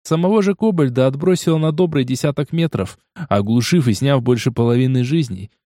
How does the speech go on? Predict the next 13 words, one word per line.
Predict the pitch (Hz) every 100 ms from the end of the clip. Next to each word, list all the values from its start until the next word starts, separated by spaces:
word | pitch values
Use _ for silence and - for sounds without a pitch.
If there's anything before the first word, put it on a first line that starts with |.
| -
несмотря | 202 - 208 202 196
на | 190
каменную | 190 180 180 175 180
кожу, | - 196 131
которую | 139 127 156 165
он | 175
чудом | 170 208 175 156
успел | 139 165 156
активировать | 147 - 170 196 170 101 -
в |
самый | - 160 147
последний | 139 127 143 135
момент. | 139 135 143 113 87